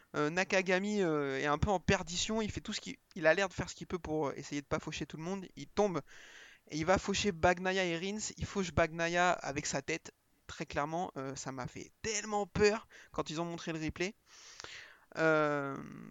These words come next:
déjà, j'ai une première question. Euh, Pierre, je te la pose. Est-ce que c'est nécessaire de nous remontrer ces images vingt-neuf fois comme ça, là ?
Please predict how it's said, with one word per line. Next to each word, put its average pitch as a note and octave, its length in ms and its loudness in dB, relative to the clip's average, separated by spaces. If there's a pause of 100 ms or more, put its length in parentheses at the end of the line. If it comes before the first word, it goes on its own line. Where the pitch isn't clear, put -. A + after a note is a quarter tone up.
(100)
déjà, E3+ 280 2
j'ai E3+ 160 0
une D3+ 80 -2
première G#3 360 0
question. A3+ 600 -2
Euh, D3+ 160 0
Pierre, G3+ 240 -2
je - 60 -6
te - 80 -2
la D#3 100 2
pose. G#3 320 0
Est-ce F3+ 160 -4
que G3 60 0
c'est F#3 160 -2
nécessaire F3 420 -2
de E3+ 140 -6
nous D#3+ 160 -2
remontrer E3 340 -6
ces D#3+ 280 -6
images F3 300 0
vingt-neuf F3 460 -2
fois C#3 240 -6
comme C3 160 -14
ça, - 140 -12
là ? - 80 -16